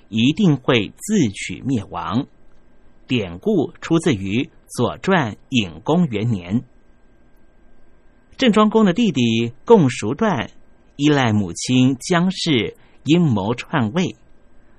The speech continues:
他在封地京邑不断的扩充实力，引起郑国大臣的严重不安。郑国大夫季仲劝庄公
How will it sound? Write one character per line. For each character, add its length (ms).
他 140
在 120
封 240
地 260
京 340
邑 320
不 140
断 240
的 260
扩 220
充 200
实 220
力， 300
引 180
起 380
郑 180
国 140
大 180
臣 260
的 220
严 320
重 180
不 120
安。 340
郑 160
国 140
大 180
夫 400
季 220
仲 440
劝 260
庄 340
公 320